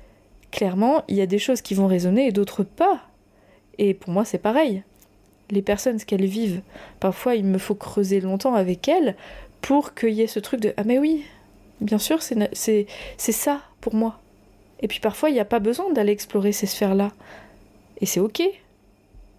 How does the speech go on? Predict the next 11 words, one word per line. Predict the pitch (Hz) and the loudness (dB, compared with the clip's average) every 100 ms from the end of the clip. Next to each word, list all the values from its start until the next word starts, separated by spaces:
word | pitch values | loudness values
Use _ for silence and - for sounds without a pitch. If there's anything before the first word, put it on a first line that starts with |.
| _ | _
Parce | 196 - | -6 -2
que | - | 0
l'accompagnement | 208 202 208 202 202 202 202 | 2 2 2 2 2 4 4
périnatal, | 196 190 185 185 175 269 320 | 2 0 0 0 0 0 2
il | 208 | 0
n'est | 180 | 0
pas | 175 | 0
là | 175 190 | 0 0
que | - | -2
pour | 196 - - | -6 -6 -4
ça. | 339 | -2